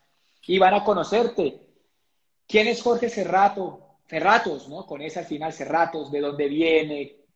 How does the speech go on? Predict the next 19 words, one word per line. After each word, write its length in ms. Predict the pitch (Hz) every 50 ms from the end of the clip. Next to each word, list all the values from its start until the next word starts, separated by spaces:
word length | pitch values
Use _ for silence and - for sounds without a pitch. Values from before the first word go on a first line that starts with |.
| _ _ _ _ _
¿Cuántos 400 | - 147 139 131 135 123 - 170
años? 680 | 165 160 160 156 151 147 143 139 131 - - _ _ _ _ _ _ _
¿Qué 120 | - 170
hacías? 840 | 147 - - - 185 185 175 170 160 151 147 143 135 - - - _ _ _ _ _ _ - _ _
Eh, 140 | 185 -
¿cómo 220 | - - 175 180 180
apareces 420 | 180 180 165 170 170 - 175 185
en 80 | 175 165
este 240 | - - - 170 165
mundo 300 | 170 175 175 160 170 160
de 40 |
las 160 | 151 143 135 143
marcas 380 | 151 156 151 - 160 156 -
personales? 920 | - 151 139 - - 139 131 147 165 175 170 170 156 151 143 139 - - - - - _ _ _ - -
Cuéntanos 400 | 190 190 185 220 214 208 - 180
un 120 | 160 143
poquito 360 | 185 180 - 180 170 - 160
de 100 | 135 120
ti. 240 | - - 113 - _